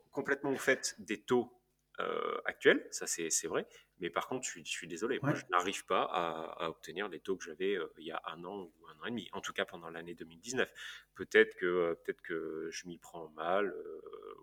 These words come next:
Speaker 1: ou je suis devenu, euh, con, ou j'en sais rien, ou, ou je leur parle plus comme il faut,
Speaker 2: Mm.
Speaker 1: je sais pas. Mais par contre, euh, je sais pas si vous vous souvenez, j'avais fait des stories en juin, en mai, en juin, euh, deux mille vingt,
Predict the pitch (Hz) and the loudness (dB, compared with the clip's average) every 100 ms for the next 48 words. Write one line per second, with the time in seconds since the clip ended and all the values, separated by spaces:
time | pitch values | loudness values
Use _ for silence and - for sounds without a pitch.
0 | - - - - 85 82 85 82 76 - | -18 -16 -16 -12 -8 -8 -8 -10 -10 -12
1 | - - - 90 98 87 - - - 85 | -14 -14 -10 -8 -6 -8 -12 -16 -8 0
2 | 95 120 156 - - - - 87 87 90 | 4 4 4 -8 -12 -16 -16 -14 -14 -14
3 | 92 - 90 - 82 - - 85 82 - | -10 -2 -4 -2 -6 -6 -12 -10 -4 0
4 | - - 104 - - 139 95 - - - | 0 0 0 4 4 4 4 4 2 2
5 | 113 - - 98 85 80 80 - - - | -2 -2 -6 -6 -2 -2 -2 -4 -14 -14
6 | - - - - 113 - 104 101 113 120 | -8 -2 0 4 6 6 4 -6 -2 0
7 | 107 87 82 90 90 - - 107 101 110 | 2 2 -2 -6 2 2 2 -4 -2 -8
8 | 113 - - - - - - _ - 104 | -10 -14 -18 -16 -16 -18 -20 _ 0 4
9 | 92 - - - - - - - - - | 4 0 -16 -12 -10 -10 -12 -14 -16 -20
10 | - - 107 131 151 - - 85 107 131 | -20 -10 -4 -4 -6 -14 -12 -2 0 0
11 | 151 - 92 90 110 135 160 - - - | -2 -10 -10 -2 2 2 0 -10 -12 -10
12 | - 87 82 82 80 82 80 80 80 85 | 0 2 4 2 2 -2 -6 -8 -8 -8
13 | 82 95 87 90 101 139 151 160 | -2 -2 0 2 6 6 6 4